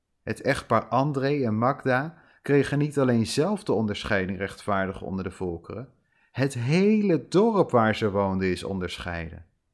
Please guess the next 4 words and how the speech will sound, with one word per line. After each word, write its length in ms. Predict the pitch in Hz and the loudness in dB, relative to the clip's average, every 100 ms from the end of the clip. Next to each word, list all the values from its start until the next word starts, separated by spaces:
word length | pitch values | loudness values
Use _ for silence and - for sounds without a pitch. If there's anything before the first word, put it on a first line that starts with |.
| _ _ _ _ _ _ | _ _ _ _ _ _
Het 200 | 113 - | -10 -8
Franse 440 | - 160 185 - | 0 0 0 -4
dorpje 460 | 120 156 175 170 170 | 2 2 2 -2 -6
Chambon 640 | - 143 120 117 147 202 | -2 0 0 0 -2 -2